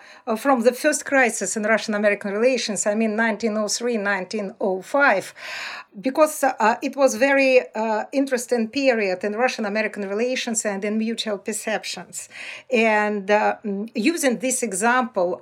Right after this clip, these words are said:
I would like to explain how, uh, their perception of the other help for better understanding of, uh, uh,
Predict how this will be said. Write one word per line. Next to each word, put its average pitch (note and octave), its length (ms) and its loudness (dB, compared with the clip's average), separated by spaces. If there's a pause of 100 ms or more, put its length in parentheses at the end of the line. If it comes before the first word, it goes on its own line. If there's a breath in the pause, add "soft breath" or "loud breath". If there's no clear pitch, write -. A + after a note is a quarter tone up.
I A3 40 2
would G#3 180 -4
like A3+ 380 0
to A3+ 100 -2
explain G3+ 920 0 (480 loud breath)
how, G#3 460 2
uh, F#3+ 220 0
their A#3 240 2
perception A#3 540 -2
of F#3 200 -8
the G3 260 0
other G3 520 2 (300 loud breath)
help G#3 300 2
for - 180 -2
better G#3+ 220 0
understanding G3+ 840 -2
of, F3 420 -2
uh, - 180 -12
uh, F#3+ 680 -4